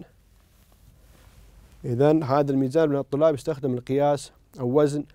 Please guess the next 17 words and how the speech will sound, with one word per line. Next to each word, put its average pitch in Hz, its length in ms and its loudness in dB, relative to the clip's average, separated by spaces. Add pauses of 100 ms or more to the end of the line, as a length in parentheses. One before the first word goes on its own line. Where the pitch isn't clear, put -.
(340)
السلع 143 340 0
في 127 140 -4
الأماكن 131 480 -4
التجارية. 135 520 -2
إذن 139 120 0
نقوم 160 280 -4
بوضع 139 260 0
علامة 139 400 -2 (1300)
خطأ 139 320 4
تحت 135 300 -6
هذا 139 220 -2
الميزان. 143 540 0 (600)
الميزان 156 440 2
الثاني 185 640 0 (640)
أيضًا 165 280 0
ميزان 165 520 0
يستخدم 170 600 -4